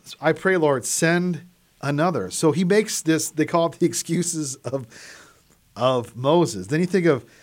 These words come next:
Joshua, right? Anytime a, a, a person got a vision or a word from the Lord, what would happen is there would be an excuse,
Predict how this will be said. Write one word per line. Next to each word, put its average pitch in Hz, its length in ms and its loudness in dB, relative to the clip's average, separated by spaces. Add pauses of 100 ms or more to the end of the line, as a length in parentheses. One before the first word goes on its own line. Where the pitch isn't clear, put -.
(260)
Joshua, 120 760 0 (380)
right? 123 320 -6
Anytime 202 440 0
a, 135 180 0
a, 131 160 0 (140)
a 120 80 -12
person 175 340 -4
got 139 140 -2
a 110 60 -4
vision 151 440 0
or 139 80 0
a 113 80 0
word 135 260 0
from 139 120 -8
the 117 80 -4
Lord, 127 420 0 (460)
what 147 100 0
would 156 80 0
happen 175 320 -2
is 135 220 -2
there 139 100 4
would 135 100 0
be 135 120 0
an 139 120 -2
excuse, 202 920 -4